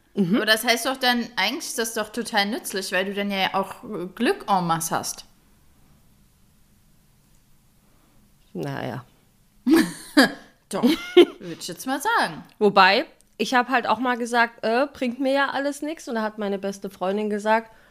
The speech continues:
Speaker 1: „Weißt du gar nicht, wer weiß, wie dein Leben wär, wenn du die nicht finden würdest.“
Speaker 2: Richtig. Richtig.
Speaker 1: Ja, aber das ist doch Bullshit, das ist Aberglaube.
Speaker 2: Hm. Na ja. Solange
Speaker 1: Aber da bin ich richtig gut. Also auch gerne mal fünf- oder sechsblättrige.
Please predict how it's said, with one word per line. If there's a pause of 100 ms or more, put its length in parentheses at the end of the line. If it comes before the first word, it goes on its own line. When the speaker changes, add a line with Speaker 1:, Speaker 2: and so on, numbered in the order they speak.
(200)
Speaker 1:
„Weißt
du
gar
nicht,
wer
weiß,
wie
dein
Leben
wär,
wenn
du
die
nicht
finden
würdest.“
Speaker 2:
Richtig. (680)
Richtig.
Speaker 1:
Ja,
aber
das
ist
doch
Bullshit,
das
ist
Aberglaube. (380)
Speaker 2:
Hm. (600)
Na
ja. (1200)
Solange
Speaker 1:
Aber
da
bin
ich
richtig
gut. (440)
Also
auch
gerne
mal
fünf-
oder
sechsblättrige.